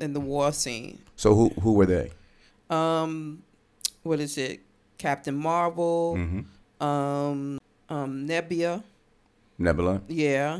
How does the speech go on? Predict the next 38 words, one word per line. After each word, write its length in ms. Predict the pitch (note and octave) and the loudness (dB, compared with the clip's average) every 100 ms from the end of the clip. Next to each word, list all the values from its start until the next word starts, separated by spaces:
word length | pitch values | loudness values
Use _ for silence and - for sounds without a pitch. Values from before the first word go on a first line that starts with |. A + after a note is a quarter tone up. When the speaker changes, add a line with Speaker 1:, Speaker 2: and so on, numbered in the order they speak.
| F#3+ | -10
Speaker 1:
Then 280 | D3+ D#3+ D#3 | -6 -4 -2
we 160 | D#3 | -4
have, 400 | E3 F3+ D#3+ E3+ | -4 -6 -4 -4
what's 180 | F#3 F#3+ | -6 -8
the, 220 | - D3+ - | -8 -10 -6
the 100 | D3+ | -4
one 260 | D3+ D#3+ F3 | -2 -2 -2
who 140 | E3+ | -4
did 300 | D#3+ D#3+ D#3 | -2 -4 -2
the, 260 | D3+ D3 C#3+ | -2 -2 -4
the, 280 | - D3 C#3+ - _ _ _ _ _ - | -6 -6 -8 -14 _ _ _ _ _ -12
the 120 | C#3+ | -12
power 340 | - D#3 D#3 | -4 -2 0
with 160 | D3 D3 | -2 -4
her 80 | D3 | -6
hands 400 | D3+ D3+ D#3 D3+ | -6 -8 -8 -10
and 80 | |
eyes? 640 | - D3 D3 D3+ D3+ D#3+ - | -8 -6 -6 -6 -8 -12 -12
Um, 480 | - - - - - - _ F#2 | -10 -10 -12 -16 -20 -20 _ -2
Speaker 2:
Um, 220 | E2+ D#2+ | 0 0
the 100 | D#2+ | -2
Scarlet 340 | - F2 D#2 | 2 2 4
Witch. 340 | D#2 E2+ - - - - _ _ _ _ _ _ D3+ | 2 -2 -4 -16 -20 -20 _ _ _ _ _ _ -10
Speaker 1:
Yeah, 360 | D#3 C#3+ C3 D3 _ | -2 -2 -2 -8 _
yeah, 200 | D3 C#3+ C#3+ - | -4 -4 -4 -8
Scarlet 400 | - D#3 C#3+ E3 | -2 0 0 -2
Witch. 460 | D3 C#3 - - _ _ _ | -4 -4 -10 -16 _ _ _
Speaker 2:
Mm-hmm. 260 | F2+ F#2+ - - - | -6 -6 -8 -12 -4
Speaker 1:
And, 380 | E3+ D#3 D3+ - | -2 0 -2 -2
um, 540 | D3 C#3+ C3+ B2+ - _ _ _ _ _ - | -2 -2 -4 -8 -16 _ _ _ _ _ -6
of 140 | D#3 | -4
course, 340 | - F3+ F3 E3 | 0 2 2 0
you 120 | E3+ | 0
had 240 | D#3 D#3 D#3+ | 0 -2 -2
the 100 | D3 | -4
women 460 | C#3+ D#3 D#3 D3+ | -2 -2 -2 -4
from, 360 | D3 D3+ C#3+ C#3+ | -4 -4 -2 -2
um, 560 | D3 C#3+ C#3 C3+ C3+ | -4 -4 -4 -8 -12